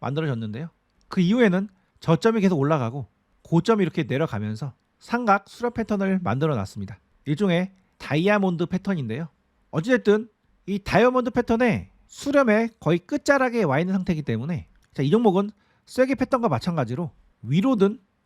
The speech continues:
아래로든 방향성을 정해서 움직임이 나올 겁니다. 자, 쐐기 패턴은 위로든 아래로든 방향성이 나오는데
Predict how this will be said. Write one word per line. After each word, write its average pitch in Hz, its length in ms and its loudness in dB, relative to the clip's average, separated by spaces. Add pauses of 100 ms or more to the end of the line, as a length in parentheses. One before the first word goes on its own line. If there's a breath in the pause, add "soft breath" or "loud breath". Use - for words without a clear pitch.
아래로든 160 680 0 (320)
방향성을 196 560 0
정해서 147 480 0 (420)
움직임이 170 540 4
나올 135 240 4
겁니다. 113 360 -4 (300)
자, 139 140 -4
쐐기 285 280 0
패턴은 277 580 2 (380)
위로든 254 580 2 (260)
아래로든 240 560 2
방향성이 208 500 -2
나오는데 139 580 0